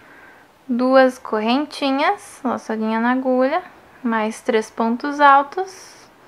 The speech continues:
Um, dois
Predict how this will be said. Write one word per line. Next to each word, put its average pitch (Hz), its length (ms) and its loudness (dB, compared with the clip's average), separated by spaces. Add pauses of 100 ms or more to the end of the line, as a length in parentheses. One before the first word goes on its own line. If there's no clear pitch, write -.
(760)
Um, 220 420 0 (2500)
dois 202 880 -4